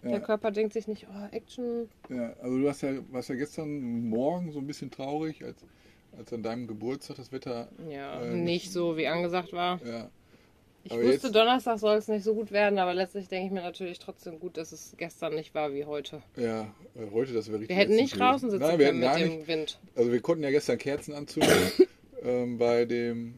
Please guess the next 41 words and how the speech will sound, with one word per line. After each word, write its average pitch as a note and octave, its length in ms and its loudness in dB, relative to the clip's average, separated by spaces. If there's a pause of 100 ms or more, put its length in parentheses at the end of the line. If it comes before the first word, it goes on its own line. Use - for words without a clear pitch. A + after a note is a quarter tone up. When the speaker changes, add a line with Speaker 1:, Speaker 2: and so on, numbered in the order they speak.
(140)
Speaker 2:
beim A#2 320 -8
Geburtstagskuchen. C3 840 -6 (300)
Das - 140 -16
wäre G#2 180 -4 (140)
heute G#2 140 -8
gar G#2 100 -4
nicht G#2 80 -8
funktioniert, B2 420 -8
ne? G#3 80 -4
Speaker 1:
Nee. F#3+ 140 -4
Speaker 2:
Das - 160 -12
wäre G#2+ 120 -8
die, G#2+ 140 -10
alles, B2 300 -8 (380)
alles A#2 240 -4
weggepustet, C3+ 880 -4
Speaker 1:
Ja. G#3 200 -8 (200)
Speaker 2:
hätten B2 160 -12
gar B2 140 -4
nicht B2 140 -10
draußen A#2+ 300 -6
sitzen A#2+ 260 -14
können. A#2 380 -8 (240)
Speaker 1:
Ist - 80 -20
aber D3+ 220 -20
verdammt - 500 -18
noch E3 240 -14
kälter D3 300 -16
gewesen. D3+ 440 -14
Es - 140 -16
war E3 140 -8
schon - 140 -16
kalt, F#3 260 -14
aber D#3+ 160 -12
es E3 120 -18
wäre D#3 120 -14
noch F3+ 200 -16
kälter - 280 -20
gewesen. G2 400 -20
Speaker 2:
Ja, G#2+ 140 -6
ja. G2+ 200 -6